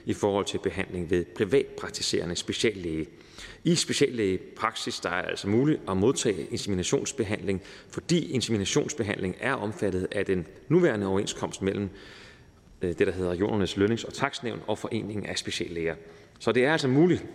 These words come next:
at modtage inseminationsbehandling i speciallægepraksis med henblik på at få flere børn.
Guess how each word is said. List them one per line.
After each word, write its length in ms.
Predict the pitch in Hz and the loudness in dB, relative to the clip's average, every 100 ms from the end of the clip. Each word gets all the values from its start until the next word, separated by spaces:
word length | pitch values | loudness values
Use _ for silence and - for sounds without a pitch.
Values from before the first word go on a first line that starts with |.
| - - | -14 -4
at 60 | 104 | 2
modtage 380 | 110 151 - 101 | 4 4 2 0
inseminationsbehandling 1040 | 98 101 95 131 - - 98 90 92 - | 0 0 2 2 -2 -4 -4 -2 -2 0
i 40 | |
speciallægepraksis 1000 | 127 - - 107 101 - 101 - 120 - - - - - - - - - | -2 0 2 2 2 0 -4 -2 -4 -4 -8 -20 -20 -20 -20 -20 -20 -2
med 140 | 113 | 2
henblik 200 | 101 104 | 4 2
på 100 | - | 2
at 60 | 98 | 2
få 120 | 123 | 2
flere 240 | - 165 | 2 0
børn. 200 | 175 76 | 2 -2